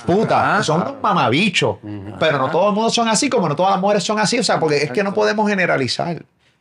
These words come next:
Speaker 1: Es que se autocancelan.
Speaker 2: Para mí es
Speaker 1: Es
Speaker 2: súper
Speaker 1: como
Speaker 2: triste ese, y, lo, y lo, y este tema lo, lo, el tema lo traigo mucho porque es triste criar niños en un mundo en el cual se está diciendo constantemente que ser hombre es una mierda.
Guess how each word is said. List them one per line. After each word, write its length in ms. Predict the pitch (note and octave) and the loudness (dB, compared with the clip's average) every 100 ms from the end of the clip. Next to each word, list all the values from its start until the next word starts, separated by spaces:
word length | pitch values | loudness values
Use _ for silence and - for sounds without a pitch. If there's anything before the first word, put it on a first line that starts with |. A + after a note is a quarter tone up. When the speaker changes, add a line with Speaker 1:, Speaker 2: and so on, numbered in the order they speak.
| _ | _
Speaker 1:
Es 80 | - | -8
que 100 | - | -4
se 80 | G3 | 0
autocancelan. 920 | G#3 G#3 E3+ C#3+ A2+ - - - D3 | 0 0 -2 -2 -4 -6 -4 -2 -2
Speaker 2:
Para 140 | D3+ C#3+ | -2 -2
mí 80 | D3 | -2
es 120 | D3+ | -2
Speaker 1:
Es 40 | |
Speaker 2:
súper 200 | E3+ F#3+ | -2 -2
Speaker 1:
como 100 | F3 | -4
Speaker 2:
triste 320 | D#3 F3 F3 | -4 -4 -2
ese, 160 | D3+ C3+ | -4 -4
y, 80 | C3 | -2
lo, 120 | B2+ | -4
y 140 | A#2+ | -4
lo, 260 | B2 A#2+ A2+ | -4 -4 -4
y 60 | A#2 | -8
este 200 | - D3 | -10 -8
tema 260 | D#3 D#3+ D#3 | -4 -2 -2
lo, 80 | C#3+ | -4
lo, 180 | C3+ A2 B2 | -10 -10 -12
el 140 | A#2 | -14
tema 200 | A2+ C#3+ D3 | -4 -2 0
lo 100 | B2+ | -2
traigo 280 | B2 D3 | -2 -2
mucho 400 | D3 D#3 E3+ D3 B2 | -2 -2 -2 -4 -6
porque 460 | A#2+ - A2+ F#2+ | -8 -8 -8 -8
es 100 | A#2 | -10
triste 380 | - C#3 D#3 C#3+ | -6 -8 -4 -6
criar 320 | B2 A#2 A2+ A#2+ | -4 -4 -4 -2
niños 440 | C#3 D#3 C#3 B2 | -2 -2 -2 -4
en 140 | A#2+ A2 | -6 -8
un 100 | G#2 | -8
mundo 260 | A2+ C#3 C3 | -6 -4 -4
en 80 | |
el 80 | A#2 | -4
cual 160 | G#2 G#2 | -8 -10
se 120 | - | -12
está 200 | G#2 G2+ | -16 -12
diciendo 380 | G2+ B2 B2 B2+ | -10 -8 -8 -8
constantemente 800 | C3 - B2+ B2+ B2+ C#3 D#3 D3 | -8 -8 -10 -8 -8 -6 -6 -8
que 100 | C3+ | -8
ser 180 | G#2+ | -10
hombre 400 | F2+ G#2 A2 C3 | -12 -10 -4 -4
es 60 | C#3 | -4
una 280 | D#3 D#3+ E3+ | -8 -10 -8
mierda. 460 | D#3+ D3+ F#3+ - | -10 -10 -12 -12